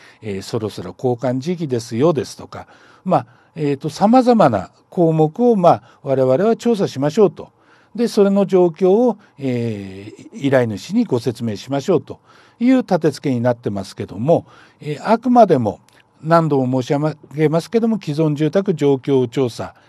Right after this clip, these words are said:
に関しては、えー、その中で、えー、雨水と、えー、雨漏りですね、それと構造の、おー、に関する部分、えー、そこだけを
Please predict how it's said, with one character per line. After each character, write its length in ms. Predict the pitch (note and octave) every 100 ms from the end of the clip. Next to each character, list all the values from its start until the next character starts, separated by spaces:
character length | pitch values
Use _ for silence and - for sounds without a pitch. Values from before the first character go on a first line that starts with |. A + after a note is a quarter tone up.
| _ _
に 160 | F#3+ F#3
関 260 | - F#3+ E3
し 80 |
て 80 | -
は、 240 | A#3+ A#3 G3+ _ _ -
え 200 | C#3+ C3+
ー、 40 |
そ 160 | B2 E3+
の 120 | E3
中 360 | D#3 D#3 C#3
で、 240 | C3+ A#3 A#3 _ _ _ _
え 580 | C#3+ B2+ A#2 A2+ G2+ F#2+
ー、 120 | G2
雨 120 | E3 F3
水 320 | - B2 F2+
と、 280 | - D2+ - _ _ -
え 140 | B2
ー、 60 | A2
雨 160 | B2+
漏 180 | B2 A#2+
り 120 | A2
で 100 | G#2+
す 160 | C3+ E3+
ね、 120 | G3 - _
そ 180 | - F#3+
れ 140 | F#3
と 180 | F3+ A#3+
構 340 | - F3 D3+ C3+
造 260 | C3 B2
の、 100 | F3+
お 640 | A3+ - C3 G#2+ G2 G2+ -
ー、 40 |
に 140 | G#3+
関 220 | - C3+ A2
す 160 | -
る 80 | F2
部 160 | F2 F#2
分、 160 | - - _ _ _ -
え 160 | D#3 D3+
ー、 40 |
そ 140 | D#3 G#3+
こ 120 | B3
だ 120 | A#3+
け 140 | A#3
を 160 | C4+ B3